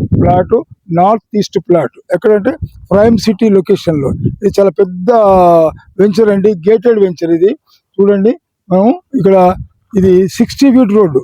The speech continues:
డివైడెడ్ చేయబడి కాబట్టి ఇది సిక్స్టీ ఫీట్ రోడ్ నుంచి మనం ముందుకెళ్దాం. ఇందులో ఇల్లు కూడా నిర్మాణం జరిగింది, ఇందులో ఇల్లు కూడా నిర్మాణాలు జరిగినాయి. ఇప్పుడు చాలామంది కట్టుకోవడానికి, ఇది విల్లాస్ కట్టడానికి కూడా అనుకూలంగా ఉన్నటువంటిది, కట్టడానికి సిద్ధంగా ఉన్నారు.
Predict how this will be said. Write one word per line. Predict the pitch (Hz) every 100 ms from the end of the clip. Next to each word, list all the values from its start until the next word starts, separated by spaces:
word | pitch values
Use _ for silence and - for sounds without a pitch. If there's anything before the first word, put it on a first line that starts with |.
| -
డివైడెడ్ | 180 202 214 214 180
చేయబడి | 202 190 175 - 185
కాబట్టి | 180 170 254 - _ -
ఇది | 180 -
సిక్స్టీ | 196 254 220
ఫీట్ | 214 165
రోడ్ | 180 170
నుంచి | 170 190 190 - - -
మనం | 185 247 - - - 180 180 185
ముందుకెళ్దాం. | 220 214 208 185 226 262
ఇందులో | 190 196 185 196 _ _ 202
ఇల్లు | 233 269
కూడా | 262 226
నిర్మాణం | 226 233 226 202
జరిగింది, | 196 190 131 - _ _ -
ఇందులో | 180 208 262 - _ - 196
ఇల్లు | 233 254
కూడా | 233 233
నిర్మాణాలు | 208 214 220 214 185
జరిగినాయి. | 180 185 185 208 277 _ _ _
ఇప్పుడు | 170 185
చాలామంది | 170 196 220 220 202
కట్టుకోవడానికి, | 180 - 208 196 185 196
ఇది | 185
విల్లాస్ | 175 202 202 -
కట్టడానికి | 175 180 175 165
కూడా | 170
అనుకూలంగా | 170 190 190 180
ఉన్నటువంటిది, | 175 160 170 180 240 - _ -
కట్టడానికి | 156 214 208 -
సిద్ధంగా | 170 190 175
ఉన్నారు. | 165 165